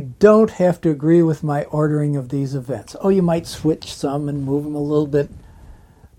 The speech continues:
but I would ask you to note the scriptural references to the events that I give them. Look them up,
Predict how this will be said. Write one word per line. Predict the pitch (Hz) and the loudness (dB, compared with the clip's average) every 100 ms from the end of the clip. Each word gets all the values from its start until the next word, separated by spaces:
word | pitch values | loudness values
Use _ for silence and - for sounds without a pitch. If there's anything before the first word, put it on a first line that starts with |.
| _ _ _ _ - | _ _ _ _ -4
but | 170 | 2
I | 156 156 | 2 2
would | 151 | 2
ask | 151 151 - | 2 2 0
you | 151 | -6
to | - 147 | -4 -4
note | 139 160 160 - | -2 0 -2 -4
the | 147 | -12
scriptural | - - 156 170 214 208 | -10 -4 -4 -2 0 2
references | 175 147 151 143 151 139 | 2 2 0 -4 -6 -10
to | - | -4
the | 160 190 | 0 2
events | 165 165 175 - | 2 2 0 -2
that | 175 | 0
I | 180 196 | 2 2
give | 185 120 | 0 -2
them. | 123 151 - _ _ _ _ - - - | -6 -10 -12 _ _ _ _ -20 -20 0
Look | 294 294 | 0 4
them | 247 220 | 4 4
up, | 240 - | 2 -2